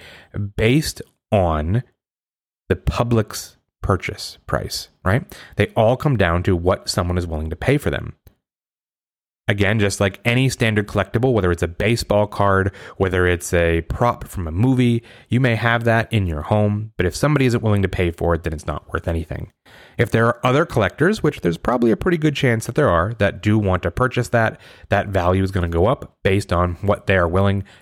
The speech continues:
to bring to the table. The exact same thing happens with N F Ts. There is no assigned value. And again, that's where these very much differ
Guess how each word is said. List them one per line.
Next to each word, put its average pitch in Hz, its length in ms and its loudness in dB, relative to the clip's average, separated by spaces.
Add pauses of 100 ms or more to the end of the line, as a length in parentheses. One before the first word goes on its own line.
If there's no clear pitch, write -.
to 92 80 -2
bring 82 180 -2
to 78 80 -6
the - 80 -8
table. - 420 -2 (280)
The 90 60 0
exact 98 600 -2
same 101 320 0
thing 113 380 0 (260)
happens 101 340 -2
with 98 140 0
N 87 100 0
F 87 140 0
Ts. 78 380 -2
There 85 260 -2
is 123 320 2
no 95 380 2
assigned 98 760 -2
value. 95 560 0 (400)
And 101 80 0
again, 110 460 0
that's 104 400 -2
where 113 220 4
these 92 360 0
very 101 440 2
much 104 280 0
differ 80 420 -2